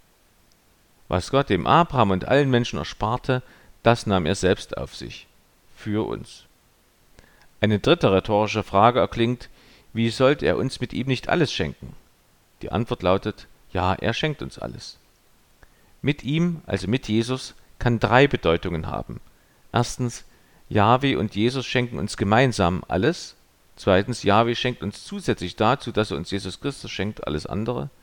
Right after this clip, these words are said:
Drittens, durch und in Taufe und Abendmahl bilden wir Christen mit Christus eine Einheit. Das Wort alles kann auch dreierlei bedeuten. Erstens, alle Sünden vergibt Gott uns Christen.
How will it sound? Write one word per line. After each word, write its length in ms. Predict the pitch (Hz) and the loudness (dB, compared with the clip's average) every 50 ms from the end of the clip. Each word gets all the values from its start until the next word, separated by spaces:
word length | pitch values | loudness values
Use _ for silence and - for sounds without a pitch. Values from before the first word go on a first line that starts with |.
| _ _ _ _ _ _ _ _ _ _ - | _ _ _ _ _ _ _ _ _ _ -8
Drittens, 440 | - 123 - - 117 107 - - - - _ _ _ _ - _ _ | -6 -6 -4 -4 -6 -8 -8 -14 -18 -20 _ _ _ _ -20 _ _
durch 440 | - 135 143 156 170 165 - - - | -8 -6 -2 -2 -2 -4 -4 -8 -6
und 220 | 110 127 120 - - | -4 -6 -6 -6 -4
in 260 | - 143 139 117 101 - | -4 -2 -2 -2 -6 -2
Taufe 360 | - 107 107 120 - - 110 | 2 4 4 4 4 0 -4
und 160 | 98 - - | -4 0 4
Abendmahl 420 | - 95 - - 131 120 110 107 | 4 4 4 4 2 2 2 2
bilden 300 | - 107 104 104 - 98 | 2 0 -2 0 0 -2
wir 80 | 85 87 | -2 -2
Christen 420 | - - 127 127 - - - - | -2 -4 -6 -6 -6 -8 -10 -10
mit 140 | 82 - - | -10 -10 -6
Christus 360 | - 92 98 - - 98 - | -6 -6 -6 -6 -8 -12 -8
eine 200 | - 98 107 - | -4 -2 -2 0
Einheit. 440 | - 67 67 - - - - - - - - _ _ _ _ _ _ _ _ _ _ _ _ _ _ _ _ _ _ _ _ _ _ _ - - _ _ _ _ - _ _ _ - _ | 0 -2 -4 -4 -6 -10 -10 -12 -18 -20 -20 _ _ _ _ _ _ _ _ _ _ _ _ _ _ _ _ _ _ _ _ _ _ _ -20 -20 _ _ _ _ -20 _ _ _ -16 _
Das 220 | - 90 - - - | -6 -4 -4 -2 -6
Wort 160 | 90 - - - | -6 -6 -4 -2
alles 500 | - 110 131 165 180 - - - - - | 0 2 4 4 2 2 -4 -12 -6 -4
kann 140 | 147 - - | -4 -2 0
auch 240 | - 165 151 117 | 0 -2 -2 -2
dreierlei 560 | - - - 85 90 87 87 85 78 67 64 - | -6 -6 -2 0 2 4 4 2 2 0 -4 -4
bedeuten. 600 | - - - - 60 53 52 - - 50 50 - - - _ _ _ _ _ _ _ _ _ _ _ _ _ _ - | -6 -8 -6 -6 -6 -6 -6 -10 -14 -16 -16 -16 -18 -20 _ _ _ _ _ _ _ _ _ _ _ _ _ _ -2
Erstens, 460 | - 107 104 - - 135 - - - - _ - | -2 -2 -2 -2 -6 -8 -8 -8 -12 -10 _ 4
alle 260 | 110 117 113 101 92 | 4 6 6 4 0
Sünden 420 | - - 101 113 120 - - 151 156 | 0 -2 -4 -4 -4 -6 -6 -8 -6
vergibt 400 | - 135 - - 135 - _ - | -6 -8 -8 -8 -12 -12 _ -6
Gott 220 | - 131 - - | -6 -6 -6 -6
uns 160 | 139 127 - | -12 -12 -10
Christen. 480 | - 131 131 - - - - 131 139 | -10 -10 -10 -12 -14 -14 -12 -12 -12